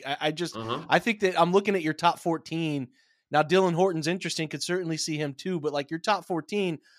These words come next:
Speaker 1: are all guys I could see going. Like, the Browns need edge. They're gonna need an edge. I, they could go sign one, but I certainly see them being a b-, a bit more interested free agency-wise in defensive tackles because of how hard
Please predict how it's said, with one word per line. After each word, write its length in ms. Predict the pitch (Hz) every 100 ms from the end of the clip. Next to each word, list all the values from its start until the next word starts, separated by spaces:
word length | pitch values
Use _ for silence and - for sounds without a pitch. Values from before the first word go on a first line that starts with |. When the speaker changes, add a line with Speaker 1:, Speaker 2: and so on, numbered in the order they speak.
| -
Speaker 1:
are 140 | 160 156
all 180 | 175
guys 360 | 170 170 170 151
I 100 | 151
could 140 | 147
see 180 | - 160
going. 260 | 143 156 139
Like, 200 | 139 139
the 100 | 147
Browns 480 | 147 196 254 208 151
need 400 | 160 180 165 -
edge. 400 | 147 160 175 147
They're 80 | 151
gonna 180 | 180 226
need 240 | 156 160
an 120 | 143 131
edge. 420 | 127 120 117 -
I, 120 | 147 156
they 120 | 160 185
could 240 | 277 208
go 120 | 190
sign 400 | 165 - 160 160
one, 260 | 156 151 143
but 240 | 143 139 - _ _ _
I 100 | 156
certainly 440 | 147 202 190 170 156
see 220 | - 156
them 160 | 143
being 180 | 139 139
a 40 | 127
b-, 140 | 143
a 80 | 135
bit 220 | 131 151
more 180 | 143 143
interested 420 | 139 - 135 135
free 220 | - 139 131
agency-wise 720 | 131 127 127 123 123 123 120
in 80 | 117
defensive 420 | 127 127 117 -
tackles 400 | 127 127 131 117
because 280 | 117 113 110
of 80 | -
how 140 | 127
hard 340 | 127 127 127